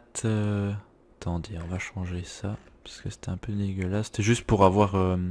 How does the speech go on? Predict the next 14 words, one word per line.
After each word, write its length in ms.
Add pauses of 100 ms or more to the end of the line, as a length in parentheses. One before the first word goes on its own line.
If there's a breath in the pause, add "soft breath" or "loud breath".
(1160 loud breath)
un 380
item 280
Free 180
Free 220
trois 200
sur 140
ma 140
tête 240
que 120
je 80
l'avais 240
<laughs> 0
utilisé. 460 (2500 soft breath)
Euh, 1120